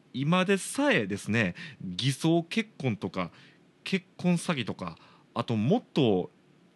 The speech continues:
あの、怖い問題でいうと、その、日本国籍の不法取得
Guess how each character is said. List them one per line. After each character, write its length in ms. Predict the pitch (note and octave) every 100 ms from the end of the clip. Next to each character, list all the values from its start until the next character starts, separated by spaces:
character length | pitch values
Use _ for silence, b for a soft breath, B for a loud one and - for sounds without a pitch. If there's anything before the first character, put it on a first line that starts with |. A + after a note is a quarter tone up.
| -
あ 180 | A2+ G2+
の、 240 | F#2+ F2+ -
怖 260 | - C3+ G2
い 40 |
問 180 | F#2 G#2
題 100 | G2
で 60 |
い 40 | F#2+
う 20 |
と、 100 | F#2+
そ 120 | -
の、 140 | G2 F#2+ B B
日 200 | G#2 F3
本 220 | A#3+ B3+
国 240 | A3 A3 -
籍 220 | C#3 A#2+
の 140 | F#2
不 220 | E2 -
法 300 | C3+ D#3+ D#3+
取 160 | D#3 -
得 400 | G3 - G2 D#2+